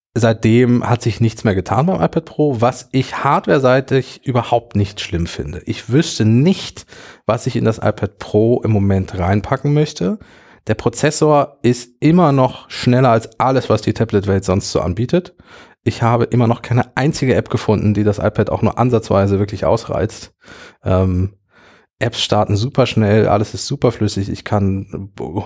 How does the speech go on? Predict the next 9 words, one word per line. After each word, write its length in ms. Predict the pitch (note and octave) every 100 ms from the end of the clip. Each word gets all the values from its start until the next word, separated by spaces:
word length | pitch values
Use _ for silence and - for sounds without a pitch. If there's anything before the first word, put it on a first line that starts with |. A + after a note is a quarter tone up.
| -
riesige 460 | G#2+ G#2+ D#3+ C#3+ A#2+
Bilddateien 520 | A#2 A#2 G2+ A2+ G2+
bearbeiten, 420 | F#2 E2 F#2 F2+
ich 100 | G2
kann 200 | - G#2
Videoschnitt 460 | A2 G#2 F#2+ G2+ G2
machen, 220 | F#2 F#2
alles 320 | - A#2 A#2+
wunderbar. 520 | A2+ A2 G2+ F#2+ C#3